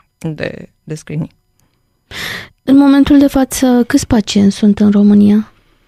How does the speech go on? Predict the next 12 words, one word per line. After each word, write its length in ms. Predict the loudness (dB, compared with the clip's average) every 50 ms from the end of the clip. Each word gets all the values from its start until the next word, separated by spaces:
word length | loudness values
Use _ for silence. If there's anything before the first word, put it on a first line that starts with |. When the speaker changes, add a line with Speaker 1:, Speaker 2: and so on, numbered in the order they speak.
| _ _ -20 -20 -20 _ _ _ _ _
Speaker 1:
Mi-este 360 | -2 0 0 -2 -2 -2 -2
greu 200 | 0 0 0 -2
să 140 | 0 -2 -4
spun 260 | -4 -2 -2 -2 0
asta 480 | 0 0 -2 -2 -4 -4 -2 0 0 0
și 180 | 0 -2 -4
mi-este 300 | -2 -4 -4 -4 -4 -6
greu 180 | -4 -2 -4 -4
să 140 | -6 -8 -10
spun 360 | -12 -12 _ -8 -8 -6 -6
asta 260 | -6 -10 -8 -8 -8
pentru 420 | -6 -4 -6 -6 -6 -8 -12 -14